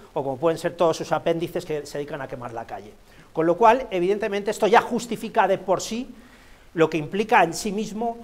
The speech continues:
el hecho de que nuestros servicios de información, repito, nuestros servicios de, de información sujetos a la ley y a la Constitución,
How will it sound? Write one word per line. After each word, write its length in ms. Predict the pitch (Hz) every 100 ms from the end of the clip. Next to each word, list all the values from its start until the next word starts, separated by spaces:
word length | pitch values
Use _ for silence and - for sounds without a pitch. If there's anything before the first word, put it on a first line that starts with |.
| - - -
el 160 | 160
hecho 400 | 208 214 220 214 214
de 140 | 160
que 120 | 151 156
nuestros 320 | 147 143 131
servicios 500 | 139 180 190 196 170
de 80 | 170
información, 720 | 156 160 156 - 190 202 226 - -
repito, 420 | 143 151 202 156
nuestros 320 | 151 202 151
servicios 320 | 135 160 180 151
de, 200 | 160 165
de 140 | 160
información 500 | 151 165 143 147 175
sujetos 500 | - 202 226 226 147 -
a 120 | 208
la 120 | 185
ley 160 | 185 170
y 80 | 185
a 60 |
la 120 | 180
Constitución, 640 | 160 - 165 - 185 185